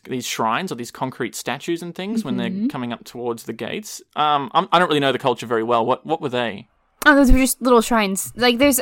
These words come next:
Speaker 2: I don't know the Japanese, like, I don't know, like, Shinto religion super well,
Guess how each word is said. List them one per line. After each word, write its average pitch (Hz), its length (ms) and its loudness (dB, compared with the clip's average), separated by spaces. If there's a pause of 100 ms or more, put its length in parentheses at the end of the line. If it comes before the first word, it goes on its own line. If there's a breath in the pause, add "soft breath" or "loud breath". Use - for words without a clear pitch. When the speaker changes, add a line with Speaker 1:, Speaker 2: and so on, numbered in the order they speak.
Speaker 2:
I 247 120 6
don't 320 200 4 (100)
know 240 280 6
the 233 100 2
Japanese, 214 540 2
like, 170 160 -2
I 214 80 2
don't 220 160 0
know, 220 160 0
like, 208 180 -2
Shinto 208 260 -4
religion 196 400 -2
super 208 440 0
well, 269 340 4